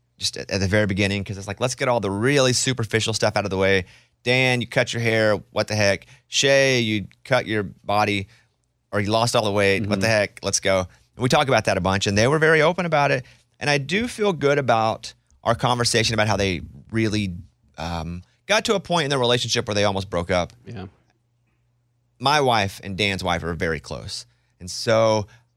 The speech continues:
Speaker 1: I knew a lot of that stuff as it was happening, but not my business. I didn't know what they were gonna do.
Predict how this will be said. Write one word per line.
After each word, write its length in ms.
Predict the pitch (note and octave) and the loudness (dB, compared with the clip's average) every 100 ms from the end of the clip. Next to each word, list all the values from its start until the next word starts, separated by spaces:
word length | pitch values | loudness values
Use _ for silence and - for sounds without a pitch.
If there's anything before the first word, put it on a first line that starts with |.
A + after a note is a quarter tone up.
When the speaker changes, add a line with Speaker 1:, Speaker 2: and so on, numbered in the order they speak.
| _ _ _ - | _ _ _ -2
Speaker 1:
I 140 | F3+ | -2
knew 240 | B2 G#2+ | 0 0
a 20 | G2 | 0
lot 220 | F#2+ F#2+ | 2 2
of 80 | G2 | 0
that 160 | F2+ | 0
stuff 420 | - F#2 F2 B2 - | -2 -2 -4 -6 -4
as 180 | A2 G#2 | -2 -2
it 80 | E2+ | -6
was 100 | F#2 | -8
happening, 760 | - D#2+ G2+ G#2 C#3+ F3+ G3+ - _ _ _ | -8 -8 -6 -6 -6 -8 -12 -16 _ _ _
but 240 | - C3+ - | -2 -2 -2
not 160 | - A#2 | -6 -2
my 100 | C#3+ | -2
business. 540 | A#2+ G#2 A#2 D3+ - - _ _ _ _ _ _ | 0 0 -2 -4 -6 -10 _ _ _ _ _ _
I 80 | C#3 | 0
didn't 80 | F3 | 2
know 40 | |
what 60 | B2+ | 2
they 80 | G2+ | 0
were 80 | F#2+ | -4
gonna 160 | F#2+ | -4
do. 240 | F2 C3 | -2 -2